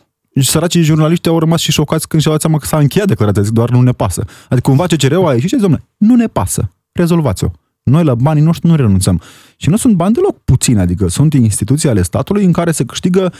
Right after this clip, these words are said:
pe medie o mie și jumătate de euro. Ne spunea chiar ministrul agriculturii că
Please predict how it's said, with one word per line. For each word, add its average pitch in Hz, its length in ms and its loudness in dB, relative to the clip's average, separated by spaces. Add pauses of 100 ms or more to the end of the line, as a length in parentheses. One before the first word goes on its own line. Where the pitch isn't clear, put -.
(400)
pe 147 100 2
medie 127 460 2
o 147 180 2
mie 196 220 4
și 185 220 0
jumătate 180 400 2
de 180 120 0
euro. 92 380 0
Ne 104 120 2
spunea 147 280 0
chiar 139 200 -2
ministrul 113 420 2
agriculturii 95 640 -2
că 175 280 -2